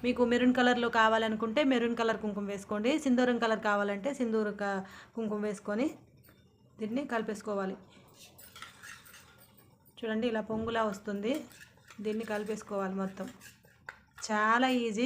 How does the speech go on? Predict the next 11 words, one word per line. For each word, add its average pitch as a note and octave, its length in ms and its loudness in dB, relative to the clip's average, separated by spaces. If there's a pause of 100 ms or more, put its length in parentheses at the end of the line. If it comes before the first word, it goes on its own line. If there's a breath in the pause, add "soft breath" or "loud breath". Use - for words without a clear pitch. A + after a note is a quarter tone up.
(140)
అప్పటికప్పుడు A#3+ 720 0
కావాలనుకుంటే A3 760 -2 (640 loud breath)
ఇలా A3+ 200 -2
రెడీ G#3+ 260 0
చేసుకుంటే A3 500 -4
మనకి A3 300 -4
కుంకుమ G#3+ 360 -4
అనేది G#3+ 300 -2 (480 loud breath)
తొందరగా A#3+ 540 2
రెడీ A3+ 240 2
అయిపోతుంది, G#3+ 520 -2